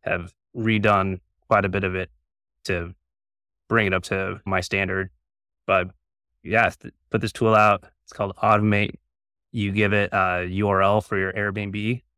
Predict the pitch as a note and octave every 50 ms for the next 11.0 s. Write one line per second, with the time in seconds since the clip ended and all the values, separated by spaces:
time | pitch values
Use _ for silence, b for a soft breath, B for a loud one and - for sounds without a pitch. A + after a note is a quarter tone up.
0 | _ _ _ - - G#2 G2+ G2 G2 G2 G2 F#2+ G2 - - _ _ _ _ _
1 | _ _ - - A2+ A2 A2 G#2+ G#2 G2 - G2 - - - A2+ A2+ A2 A2+ A2
2 | G2+ G2+ G2+ G#2 G2+ G2+ G2+ G2+ - _ _ _ _ _ _ _ _ _ - A2+
3 | A#2+ A#2 - - B2+ B2+ A#2+ A#2+ A#2 A#2 A#2 B2 B2+ - _ _ _ _ _ _
4 | _ _ _ _ _ _ _ A2+ G#2+ G#2 G2+ F#2+ F#2 - A#2 G#2 G2 - _ _
5 | _ G2+ F#2+ G2+ G#2 G#2+ G#2+ G2+ G2+ F#2+ F#2+ F#2+ G2+ G2 G2+ A2+ B2+ C3+ C#3 -
6 | - _ _ _ _ _ _ _ _ _ _ - - F#2 F#2 F#2 - - G#2+ G#2+
7 | A2 A2 G#2+ G#2 G#2 G#2 G2 - A2+ G2 F#2+ G2 F#2+ F#2+ - - - G2+ G2 G2
8 | G2 F#2+ G2 G2 - _ _ _ _ _ _ _ _ _ _ - F#2 G2+ G#2 G#2
9 | G#2 G2+ G2 - - G2 G2 G2 F#2+ F#2 - G2+ F#2+ F#2+ - G#2 G2 G2 G2 G2+
10 | G2+ - _ _ _ _ - G#2 G2+ F#2+ - - F#2+ F2+ F#2 F#2+ G2 A2 -